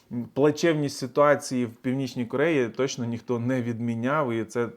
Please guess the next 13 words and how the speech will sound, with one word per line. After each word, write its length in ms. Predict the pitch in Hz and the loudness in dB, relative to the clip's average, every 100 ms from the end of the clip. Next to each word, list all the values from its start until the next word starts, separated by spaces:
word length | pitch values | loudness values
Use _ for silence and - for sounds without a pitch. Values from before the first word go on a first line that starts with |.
| _ | _
про 160 | - 123 | -4 0
те, 180 | 143 143 | 2 0
що 140 | 123 | 0
в 80 | 107 | -4
Росії 400 | 120 - 175 151 | -4 -4 -2 -2
суперпартнери, 880 | - 156 139 127 131 131 135 120 101 | 0 -2 0 0 0 -2 0 0 -2
особливо 380 | 98 110 131 | -6 -2 -2
коли 180 | 123 123 | 0 -4
слухаєш 920 | 117 127 - 117 110 - - - 117 | -2 -6 -2 -4 -4 -14 -12 -6 -4
отого 260 | 117 127 113 | -2 -2 0
депутата, 580 | 110 113 123 156 156 127 | -2 -4 0 2 4 2
якого 320 | 117 127 117 | 2 -2 -2
зловили, 580 | 107 120 117 120 110 | 0 0 4 4 2